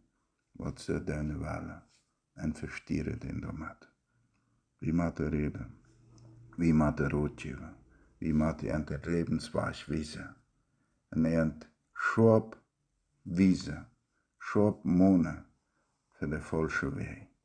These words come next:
Das heißt, wenn gottlose Leute dich beschwatzen, dann hör nicht auf sie. Sie wollen dich überreden und sagen, "Komm, wir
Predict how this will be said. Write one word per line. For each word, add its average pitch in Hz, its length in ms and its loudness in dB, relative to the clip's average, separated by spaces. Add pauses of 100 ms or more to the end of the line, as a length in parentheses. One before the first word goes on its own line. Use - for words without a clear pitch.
(480)
Das - 260 -8
heißt, 95 360 2
wenn 82 180 2
gottlose 95 600 4
Leute 78 520 -4
dich - 420 -8
beschwatzen, - 920 -6 (520)
dann 78 280 0
hör 98 160 6
nicht 92 360 2
auf 73 200 -6
sie. - 340 -14 (300)
Sie 80 200 4
wollen 87 380 4
dich 78 220 -2
überreden 78 580 2
und 85 160 4
sagen, 78 460 -2
"Komm, 87 420 2
wir 87 320 4